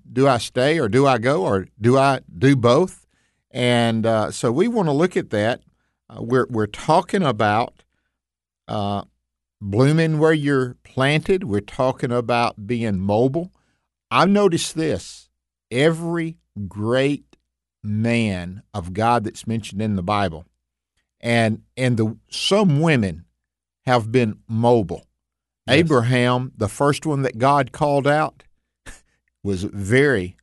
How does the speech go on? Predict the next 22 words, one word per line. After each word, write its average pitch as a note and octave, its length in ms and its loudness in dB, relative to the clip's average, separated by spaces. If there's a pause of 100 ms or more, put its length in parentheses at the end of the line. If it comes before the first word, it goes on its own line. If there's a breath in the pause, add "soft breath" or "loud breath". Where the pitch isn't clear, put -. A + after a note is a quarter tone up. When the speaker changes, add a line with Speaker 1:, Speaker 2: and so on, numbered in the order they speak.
(120)
Speaker 1:
mobile. F#2 520 -4 (640)
David, A2+ 680 0
even A#2+ 320 0
although C#3 320 2
he D3 100 0
built D3+ 320 0
the D3 80 -12
palace, C3 480 0 (140)
he C#3+ 200 0
was G2+ 360 -6 (280)
mobile A#2 640 2 (200)
in G#2+ 200 -2
what A2 180 0
he A2+ 60 -4
could G2+ 220 -10
do. G#2 280 -2 (640)
Moses A#2 840 2
certainly A2 720 -2 (140)
<laughs> - 460 -20
was A2 240 -2
mobile. G#2 480 0 (320)
So, A2+ 460 0